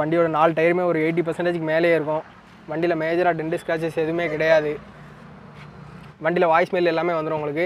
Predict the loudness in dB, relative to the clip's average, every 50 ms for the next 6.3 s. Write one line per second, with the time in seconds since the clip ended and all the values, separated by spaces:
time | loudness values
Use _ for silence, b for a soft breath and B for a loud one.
0 | -2 -2 -2 -4 -2 -2 -2 -4 -4 -2 -2 0 0 0 0 -2 -2 -2 -2 -4
1 | -4 -4 -4 -6 -8 -8 -10 -16 -20 -20 -20 -20 -20 -20 -20 _ -20 _ -20 -20
2 | _ _ _ _ _ _ -20 -20 -20 _ -20 -20 _ -20 -20 -20 -20 -20 -20 -20
3 | _ -20 -20 -20 _ _ _ -20 -20 -14 -2 0 0 2 2 2 0 2 2 2
4 | 0 0 0 0 -2 -4 -4 -4 -2 -2 -2 -2 -2 -4 -4 -6 -6 -10 -18 -20
5 | -14 -10 -6 -4 -2 -2 -2 -2 -4 -4 -4 -2 -2 0 0 0 0 -2 -2 -4
6 | -4 -6 -6 -8 -12